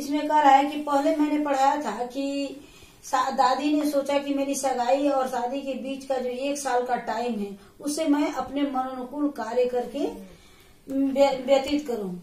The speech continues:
कुछ समय का सदुपयोग करूं, कुछ ऐसा करूं जिससे मेरा अपनी इच्छा, मेरी अपनी इच्छा पूरी हो जाए और मेरा समय भी सही ढंग से उपयोग में आ जाए। तो दादी कह रहे हैं कि मेरी, मेरी माँ चाहती थी कि मैं घर पर रहूं और खाना बनाऊं,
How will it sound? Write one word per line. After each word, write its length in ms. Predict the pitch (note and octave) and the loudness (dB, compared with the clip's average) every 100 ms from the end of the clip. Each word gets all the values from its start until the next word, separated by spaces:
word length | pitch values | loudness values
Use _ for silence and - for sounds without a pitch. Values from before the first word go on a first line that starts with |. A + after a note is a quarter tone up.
| - - | -16 -10
कुछ 120 | C#4+ D4 | -8 -6
समय 380 | D4 C#4+ C#4 | -2 2 2
का 180 | C#4 C4+ | 4 2
सदुपयोग 600 | C#4 C4 C4 C#4 D4+ D4+ | 2 0 0 0 2 2
करूं, 280 | C4 B3 C#4+ | 2 2 0
कुछ 340 | E4+ - B3+ B3+ | -4 -8 -6 -2
ऐसा 320 | B3+ A#3+ C4+ | 0 0 0
करूं 340 | C4 B3 C#4 | 0 0 0
जिससे 320 | A#3+ A3 C#4 | -4 -8 -6
मेरा 420 | B3+ A#3+ C4 G#4+ - - - - - | -6 -2 0 -2 -6 -16 -20 -20 -10
अपनी 280 | C#4 C#4+ D#4+ | -8 -2 0
इच्छा, 300 | D#4+ D4+ D#4 C#4+ | 0 -2 -4 0
मेरी 260 | D4 D4 | 2 2
अपनी 280 | C#4+ C#4+ D#4 | 2 2 2
इच्छा 320 | D#4+ - D#4 | 2 2 0
पूरी 300 | - C#4+ A#3+ | 0 -2 -4
हो 120 | G#3+ | -4
जाए 280 | G3+ G3+ A#3+ - - - - | -6 -8 -12 -16 -20 -12 -4
और 160 | D4+ | 0
मेरा 200 | C#4+ D4 | 2 2
समय 360 | C#4 C#4 C4+ C#4 | 2 0 0 0
भी 100 | C#4+ | 0
सही 220 | C4 B3 | 2 2
ढंग 240 | B3 B3 A#3 | 4 0 0
से 180 | D4+ G#4 - - - A#3 | -4 -4 -6 -18 -20 -16
उपयोग 380 | C#4 D4 C#4 B3+ | -2 4 4 2
में 120 | B3 | -2
आ 200 | G3+ F#3 | -2 -4
जाए। 160 | F#3+ - - - - - | -8 -12 -20 -20 -20 -6
तो 100 | D#4+ | -2
दादी 420 | C#4 C4 C4+ D#4+ | 6 6 6 2
कह 140 | D4 C4+ | 2 2
रहे 140 | C4 | 4
हैं 140 | C#4 | 0
कि 80 | C#4+ | 0
मेरी, 460 | C#4 C#4+ D4 D#4+ D#4+ | 0 2 2 0 0
मेरी 560 | C#4+ C#4+ C#4 D4 D4 C#4 | 0 2 2 0 2 2
माँ 300 | C#4+ D#4 F4 | 4 4 6
चाहती 440 | C#4+ B3 B3 C4+ | 6 6 4 -2
थी 260 | - C#4+ D4 | -6 -6 -2
कि 80 | C#4 | 0
मैं 260 | D4 D4 | 0 0
घर 260 | A3+ C#4 C#4 | 4 4 4
पर 160 | D#4+ | 4
रहूं 260 | C#4 A#3 A#3 | 4 2 -2
और 220 | A#3+ C4 | -2 0
खाना 420 | C4 - B3+ C#4 | 0 -2 -2 2
बनाऊं, 340 | C#4 A#3 G3 | 0 0 -4